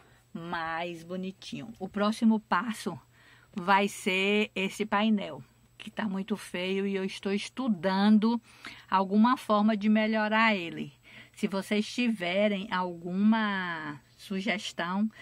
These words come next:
de como melhorar um painel de um carro, me ensinem,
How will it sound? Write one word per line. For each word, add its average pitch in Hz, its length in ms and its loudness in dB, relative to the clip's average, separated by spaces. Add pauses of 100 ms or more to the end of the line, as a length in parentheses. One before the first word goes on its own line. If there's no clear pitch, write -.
(200)
de 202 120 -4
como 202 320 0
melhorar 208 460 2
um 180 120 -6
painel 170 520 -4
de 160 140 -12
um 160 100 -14
carro, 180 520 -6 (680)
me 185 220 -4
ensinem, 185 760 0